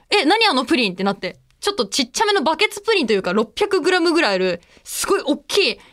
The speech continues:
インスタ映えしそうなプリンがあったんですよ。「とりあえずこれ買おう」っつって。「多分ね、なんか取れるよ」って言って。とりあえずそのプリン買って、会議室にインしたんですけど、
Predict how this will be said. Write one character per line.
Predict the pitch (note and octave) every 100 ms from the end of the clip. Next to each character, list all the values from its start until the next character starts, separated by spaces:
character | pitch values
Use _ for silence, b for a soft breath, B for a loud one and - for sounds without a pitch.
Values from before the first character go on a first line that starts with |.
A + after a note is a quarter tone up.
| B
イ | D#4
ン |
ス | G4
タ | - G4 F#4+
映 |
え |
し | F#4
そ | F4+
う |
な | A#3
プ | -
リ | A3+
ン |
が | F#3
あ |
っ |
た | F3+
ん |
で | F3
す | F3
よ。 | E3 b b b b
「と | -
り | D4
あ |
え | G4+
ず |
こ | -
れ | A3+
買 | A#3+ B3+
お |
う」 | C#4+
っ |
つ | -
っ |
て。 | - - b b b b
「多 |
分 | F#4 B3
ね、 |
な | A#3 G4+
ん |
か | -
取 | D#4+ C#4
れ | C4+
る |
よ」 | F#3+ F3
っ |
て |
言 | -
っ | F3+
て。 | - B B
と | -
り |
あ | F#4+
え |
ず | F#4+
そ |
の | C#4 B3+
プ | - - D#4
リ | A#3
ン |
買 | A3+ C4+
っ |
て、 | - _ - B4 F#4 - B B B
会 | D4 D4
議 | C4
室 | D#4 A#3
に | G3
イ | E4+
ン | D4+
し | -
た | G3
ん |
で | F#3
す | -
け | A#3
ど、 | D#4